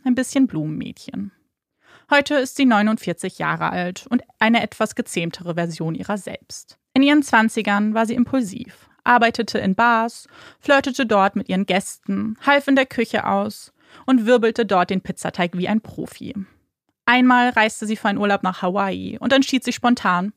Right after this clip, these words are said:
einfach etwas länger zu bleiben. Zwei Jahre länger, um genau zu sein. Kelly lebte das Leben, wie es ihr gefiel. Aber mit den Jahren merkte sie auch,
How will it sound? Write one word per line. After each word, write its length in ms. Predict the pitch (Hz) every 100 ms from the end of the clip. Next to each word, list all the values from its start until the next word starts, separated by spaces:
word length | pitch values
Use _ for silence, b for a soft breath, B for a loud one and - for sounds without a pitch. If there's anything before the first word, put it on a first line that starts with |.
| _
einfach 320 | - 185 165 170
etwas 280 | - 240
länger 240 | 185 151 -
zu 140 | -
bleiben. 460 | - - - - 208 _ _ b b b b
Zwei 200 | - 196
Jahre 280 | 190 190 170
länger, 300 | 160 156 151
um 100 | 175
genau 260 | 170 - 175
zu 160 | -
sein. 420 | 160 - - 196 - _ _ _ _ _ _ -
Kelly 460 | 277 254 247 269 269 _ -
lebte 380 | 185 180 - 160
das 220 | 180 -
Leben, 440 | 170 165 180 190 - _
wie 120 | 165
es 100 | 165
ihr 120 | -
gefiel. 560 | 175 - - - - 196 _ _ _ _ _ B B B
Aber 140 | - 302
mit 160 | 320
den 160 | 330 339
Jahren 320 | 269 226 233
merkte 280 | 220 226 240
sie 160 | 226 226
auch, 240 | 220 233